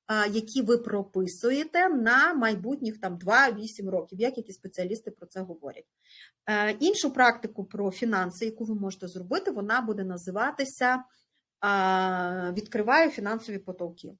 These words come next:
Та, лягаємо на ліжечко, теж скину, р-, теж не пам'ятаю, чи є українська, чи є російська версія, вже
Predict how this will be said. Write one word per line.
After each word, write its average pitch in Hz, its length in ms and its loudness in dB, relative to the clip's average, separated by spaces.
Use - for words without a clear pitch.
Та, 302 240 0
лягаємо 220 580 4
на 170 180 -4
ліжечко, 277 960 -2
теж 208 180 2
скину, 277 560 -2
р-, - 160 -2
теж 233 280 4
не 196 80 0
пам'ятаю, 196 580 2
чи 180 160 -10
є 190 100 0
українська, 180 560 -6
чи - 160 -12
є 180 160 -4
російська 247 400 -4
версія, 214 400 0
вже 170 300 -6